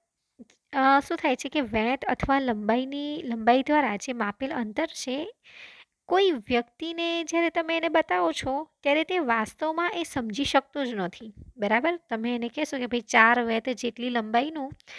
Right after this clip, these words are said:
તું મને ટેબલ આપ." તો ચાર વેંત એટલે તમારી ચાર વેંત અલગ થાય અને સામે દુકાનવાળાની ચાર વેંતનું માપ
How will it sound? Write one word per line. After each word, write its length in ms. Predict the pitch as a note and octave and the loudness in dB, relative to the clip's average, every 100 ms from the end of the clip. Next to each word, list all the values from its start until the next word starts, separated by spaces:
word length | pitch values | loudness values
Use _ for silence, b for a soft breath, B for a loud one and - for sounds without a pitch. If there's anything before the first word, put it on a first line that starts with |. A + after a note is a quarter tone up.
| B B | B B
તું 120 | C4 | -4
મને 220 | B3+ B3 B3+ | 0 0 0
ટેબલ 400 | A#3+ G3+ A3+ B3 | 0 2 2 2
આપ." 200 | C4+ G#3+ _ b b b b | -2 -2 _ b b b b
તો 80 | D4+ | -8
ચાર 440 | - G3 G3 A#3+ | 0 4 6 4
વેંત 220 | D#4 D#4 | 2 -2
એટલે 180 | G#3 F4+ | -4 -6
તમારી 460 | - A#3+ G#3 A#3 C#4 | -4 -4 -2 -2 -2
ચાર 340 | - D4 D4+ | 0 2 2
વેંત 200 | D#4 D4+ | 0 -4
અલગ 180 | E4+ D#4 | -4 -4
થાય 280 | - E4+ F4 | -2 -4 -2
અને 240 | G4+ C4+ | -6 -6
સામે 340 | C#4 C4+ B3 C#4 | -4 -4 -4 -4
દુકાનવાળાની 720 | A#3+ B3+ B3+ C4+ B3+ C4 D4+ | -2 2 2 2 -2 -2 -4
ચાર 340 | B3+ A3 A#3+ | 0 0 0
વેંતનું 960 | A#3 B3+ - _ _ - _ - B3+ B3 | -2 -4 -6 _ _ -20 _ -8 -4 0
માપ 260 | A3 D4 | 0 -2